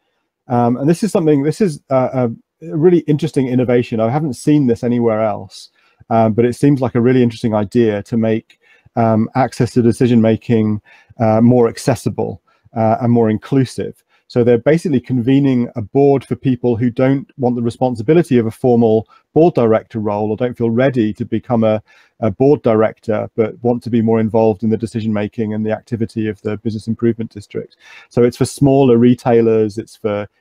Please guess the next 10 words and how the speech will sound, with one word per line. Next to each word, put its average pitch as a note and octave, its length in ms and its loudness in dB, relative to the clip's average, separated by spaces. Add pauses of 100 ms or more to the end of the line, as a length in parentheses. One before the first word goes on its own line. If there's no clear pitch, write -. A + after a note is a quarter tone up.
independents, A2+ 1000 -2 (340)
um, A2 340 2
who, A2 500 2
you A#2 120 -2
know, G#2 120 -2
don't A2 320 -2
want A2 440 -4
a A2 80 -6 (220)
board C3+ 280 0
position A2+ 560 -4